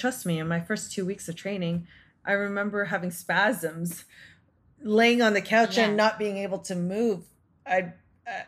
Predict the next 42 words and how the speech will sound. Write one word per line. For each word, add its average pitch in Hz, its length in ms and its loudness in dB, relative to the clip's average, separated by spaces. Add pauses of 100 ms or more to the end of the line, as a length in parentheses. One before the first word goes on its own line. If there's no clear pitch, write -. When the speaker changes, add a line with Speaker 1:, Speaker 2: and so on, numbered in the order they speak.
Speaker 1:
and 196 140 -4
Speaker 2:
I - 20 4
Speaker 1:
we 190 100 4
Speaker 2:
can't 214 160 -6
even 202 140 -6
imagine. 208 280 0
Speaker 1:
Oh, 180 320 6 (260)
it 185 60 0
was 156 240 -2 (720)
hell. 165 500 2
But, 165 260 -4
you 170 80 -2
know, 160 100 -2
you, 156 200 -8 (800)
it's, - 440 -8
it - 80 -6
sounds 175 320 2
crazy, 185 400 0
but 165 180 -2
you 165 120 -2
go 170 240 4
through 170 200 -4
this 165 200 -8
phase 175 500 0
of, 156 360 -2 (240)
um, 143 540 -4 (200)
almost 180 360 -4
toughening 180 500 -2
up 170 160 -4
your 170 100 -2
body 160 600 -4
to 165 320 -2 (460)
get 175 180 2
used 175 340 -2
to 202 80 -4
the 175 100 -4
car 160 280 -6
wreck 220 400 -8 (300)
<laughs> - 540 -4
every 247 260 2
day. 262 400 2
Speaker 2:
Yeah. 190 260 -4